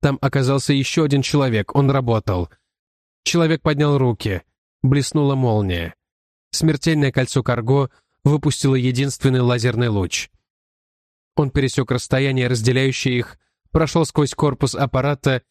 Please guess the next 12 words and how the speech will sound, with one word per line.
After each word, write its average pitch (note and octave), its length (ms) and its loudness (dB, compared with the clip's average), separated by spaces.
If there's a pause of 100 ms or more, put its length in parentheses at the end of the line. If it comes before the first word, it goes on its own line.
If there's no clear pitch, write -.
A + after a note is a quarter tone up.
(260)
и D#3+ 80 4
левую C#3 400 2
руку C#3 280 0
обитателя B2+ 600 0
Линкса C3+ 540 0 (240)
повыше D3+ 360 2
локтя C3+ 520 -2 (380)
и E3 100 2
поразила C#3+ 520 0
в C3 60 0
верхнюю B2+ 420 0
часть - 440 -4